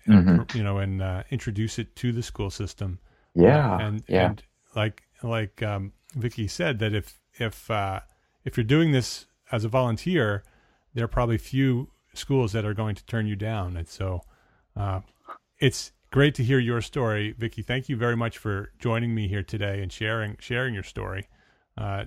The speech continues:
Speaker 1: very inspiring. I love to hear what you're doing. I love the way that it's both ways, that it's, that you're inspiring the future of our, the future generation,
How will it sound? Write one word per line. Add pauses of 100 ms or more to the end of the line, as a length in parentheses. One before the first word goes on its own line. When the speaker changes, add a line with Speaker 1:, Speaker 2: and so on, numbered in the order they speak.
(100)
Speaker 1:
very
inspiring. (160)
I
love (240)
to
hear
what
you're
doing. (280)
I
love
the
way
that
it's
both
ways,
that
it's,
that
you're
inspiring
the
future
of
our, (480)
the
future
generation,